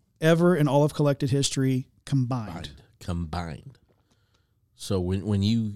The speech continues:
Speaker 2: you hear groups going on about, you know, the, their oppression, it's like, there's a lot of oppression going on right now, and
Speaker 1: Right
Speaker 2: you
Speaker 1: now.
Speaker 2: guys are more worried about yourself when you need to be worried about what's going on.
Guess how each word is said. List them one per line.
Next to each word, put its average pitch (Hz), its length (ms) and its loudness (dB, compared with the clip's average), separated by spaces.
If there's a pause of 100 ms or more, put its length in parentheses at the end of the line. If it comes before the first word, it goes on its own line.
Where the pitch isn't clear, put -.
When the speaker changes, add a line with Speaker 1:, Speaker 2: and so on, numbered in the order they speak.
Speaker 2:
you 98 180 -2
hear 107 220 0
groups 107 460 -4
going 98 320 -2
on 92 200 -4
about, 90 380 -4 (100)
you 95 160 -8
know, 90 200 -4
the, 90 340 -6
their 98 300 0
oppression, 90 600 -4 (400)
it's - 100 -20
like, 101 120 -12
there's 165 260 2
a 120 40 2
lot 110 200 0
of 92 80 -2
oppression 92 460 -2
going 90 220 -2
on 82 160 -4
right 80 180 -8
now, 90 280 -4
and 82 200 -6
Speaker 1:
Right 117 180 0
Speaker 2:
you 123 80 -2
Speaker 1:
now. 101 80 -4
Speaker 2:
guys 101 180 -10
are 104 40 -14
more 95 200 -4
worried 95 260 -2
about 87 200 -6
yourself 98 420 -4 (380)
when 98 160 -6
you 95 80 0
need 107 240 0
to 104 80 -4
be 95 120 -2
worried 92 340 -4
about 85 200 -6
what's 90 200 -10
going 85 320 -6
on. 76 260 -10